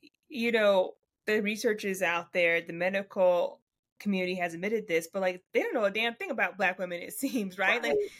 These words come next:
Speaker 1: there's all these discrepancies between Black women's health and white women's health. And,
Speaker 2: Right.
Speaker 1: you know, it, it, these,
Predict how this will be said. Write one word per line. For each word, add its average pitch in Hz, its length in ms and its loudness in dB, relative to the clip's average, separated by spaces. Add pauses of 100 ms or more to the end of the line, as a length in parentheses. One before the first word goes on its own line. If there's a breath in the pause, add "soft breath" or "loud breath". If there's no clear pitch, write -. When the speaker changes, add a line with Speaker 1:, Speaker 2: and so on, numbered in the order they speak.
(120)
Speaker 1:
there's 247 180 2
all 226 220 0
these 233 180 -8
discrepancies 196 1080 -4
between 190 640 -2 (520 soft breath)
Black 214 220 0
women's 226 320 -8
health 180 260 -2 (140)
and 196 460 -2
white 277 220 -2
women's 180 320 -4
health. 160 340 -4 (420 soft breath)
And, 208 60 -4
Speaker 2:
Right. 180 500 4
Speaker 1:
you 196 180 -6
know, 175 420 -2
it, - 280 -2
it, - 200 -16 (120)
these, 254 380 -4